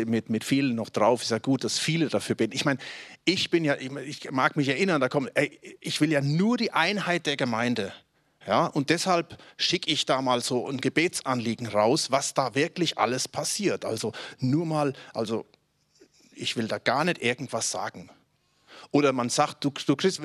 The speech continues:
wenn dir jemand auf dich zukommt und sagt, "Ich dürfte dir das ja eigentlich gar nicht sagen,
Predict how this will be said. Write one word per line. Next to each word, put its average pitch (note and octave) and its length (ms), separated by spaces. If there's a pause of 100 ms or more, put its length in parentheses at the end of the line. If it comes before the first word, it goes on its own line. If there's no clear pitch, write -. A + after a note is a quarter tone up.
wenn F3 160
dir E3+ 260
jemand E3 280
auf D3+ 80
dich D3 140
zukommt F#3+ 340
und C#3 60
sagt, D3+ 240 (200)
"Ich - 280
dürfte A3 300
dir F3 120
das D#3+ 180
ja B2 140
eigentlich D3 480
gar B2 200
nicht B2 240
sagen, D#2+ 440